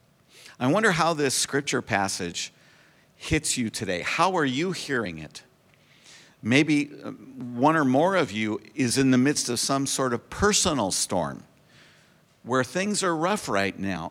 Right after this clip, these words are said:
and it may even feel like Jesus is not with you, that he's abandoned you, or at least he's asleep and not really doing what he's supposed to be doing for you.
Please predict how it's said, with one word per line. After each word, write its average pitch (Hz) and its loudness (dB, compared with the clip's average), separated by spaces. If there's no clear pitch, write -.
and 127 0
it 131 -2
may 160 0
even 165 0
feel 180 -4
like 107 -2
Jesus 110 -4
is 110 -2
not 107 -2
with 127 -4
you, 85 -4
that 120 0
he's 131 2
abandoned 131 0
you, 104 -2
or 131 4
at 143 0
least 196 2
he's 127 4
asleep 139 0
and 104 -4
not 120 -2
really 117 -4
doing 127 -4
what 110 -4
he's 104 -6
supposed - -6
to - -10
be 101 -8
doing 85 -8
for 80 -8
you. 80 -10